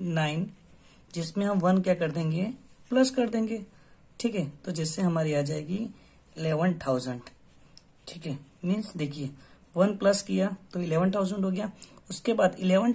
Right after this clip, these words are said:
थाउजेंड में हम क्या कर देंगे? Plus कर देंगे, ठीक है, ओके।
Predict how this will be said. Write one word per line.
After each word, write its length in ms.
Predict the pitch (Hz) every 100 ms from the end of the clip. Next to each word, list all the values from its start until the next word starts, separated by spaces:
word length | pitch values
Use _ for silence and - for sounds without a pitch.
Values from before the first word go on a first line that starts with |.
| 196
थाउजेंड 380 | 190 180 190 190
में 60 |
हम 120 | 185 175
क्या 160 | 165
कर 180 | 156 151
देंगे? 300 | 147 151 190 - - - -
Plus 200 | 226 240
कर 200 | - 240
देंगे, 340 | 226 226 226 233 - - - _ - -
ठीक 160 | - 254
है, 140 | 180 - - - - - - - _ _ - - - -
ओके। 260 | 165 208